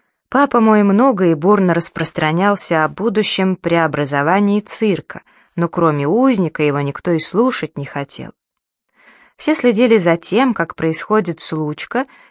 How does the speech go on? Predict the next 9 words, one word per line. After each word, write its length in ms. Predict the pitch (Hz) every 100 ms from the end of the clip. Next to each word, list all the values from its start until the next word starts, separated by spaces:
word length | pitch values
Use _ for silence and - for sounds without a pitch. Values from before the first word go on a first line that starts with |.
| -
и 60 | 165
куда 460 | - 151 202 285
упадет 400 | 247 175 160 160
взгляд 500 | 135 - 151 208 240
поганого 540 | - 151 165 202 202 208
кулинара. 680 | - 247 254 180 131 - - _ _ _ _ _ _ _ _ _ _ _ -
Ни 240 | 202 302
до 180 | 214 196
мук 280 | 185 170